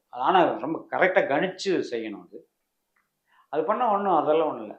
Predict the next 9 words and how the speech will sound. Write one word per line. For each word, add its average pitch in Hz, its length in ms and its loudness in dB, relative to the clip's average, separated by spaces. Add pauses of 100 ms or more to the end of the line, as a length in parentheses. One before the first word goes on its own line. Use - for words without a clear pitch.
அதுதான் 220 360 8
சொல்றேன், 165 400 2
நீங்க 151 200 0
அதுல 139 240 -2
அந்த 143 240 -2
களத்துல 208 520 8
இறங்கினா 185 580 8
தான் 175 200 6
தெரியும். 107 320 -6